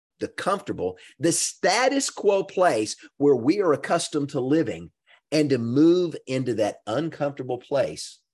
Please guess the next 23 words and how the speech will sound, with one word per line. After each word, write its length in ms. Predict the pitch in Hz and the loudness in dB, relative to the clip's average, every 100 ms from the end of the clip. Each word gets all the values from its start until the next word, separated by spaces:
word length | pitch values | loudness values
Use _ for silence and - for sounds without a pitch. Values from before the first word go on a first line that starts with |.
| _ | _
where 160 | 85 80 | -10 -10
growth 420 | 80 85 87 - _ _ - | -6 -2 -2 -4 _ _ -16
happens. 460 | 78 - _ - _ _ _ _ _ _ _ | -16 -16 _ -20 _ _ _ _ _ _ _
One 180 | 113 165 | 0 2
of 80 | 190 | 2
the 80 | 165 | 0
things 360 | 175 165 156 | 0 0 2
that 140 | 143 131 | 2 4
I've 260 | 131 165 | 4 4
observed 520 | 147 101 127 127 127 120 | 2 2 4 4 2 -2
over 260 | 127 127 127 | -2 0 0
more 300 | 123 139 143 | 2 4 4
than 320 | 127 123 113 _ _ - | 2 -6 -8 _ _ 0
forty 260 | 175 202 180 | 4 4 4
years 340 | 139 160 151 | 4 4 4
in 80 | 139 | 2
this 180 | 131 143 | 0 0
industry 460 | 156 156 - 113 | 0 0 -2 -4
is 200 | 107 123 | -4 -6
the 140 | 120 127 | -6 -8
top 440 | - 143 156 - _ - | -2 0 0 -4 _ -2
five 400 | 139 139 143 139 | 2 4 2 0
percent 640 | - 139 - 139 98 - | -4 -2 0 -2 -2 -8